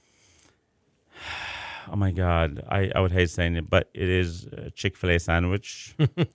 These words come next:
Speaker 2: It's, that's a very popular answer to that question.
Speaker 1: <laughs> Yes.
Speaker 2: And then, uh, finally, when you go to a pizzeria for the first time,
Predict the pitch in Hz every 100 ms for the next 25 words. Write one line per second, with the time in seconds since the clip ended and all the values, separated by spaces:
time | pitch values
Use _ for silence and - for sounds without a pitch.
0 | 165 - - _ - - - 139 - -
1 | - _ 139 - 135 147 143 151 131 139
2 | 127 120 123 110 101 113 101 - 156 -
3 | 135 117 98 - - - - - 139 143
4 | 135 135 135 - 117 113 - - 156 151
5 | 139 127 135 139 135 156 160 147 - 160
6 | - 139 127 - 120 - 123 - 131 117
7 | 107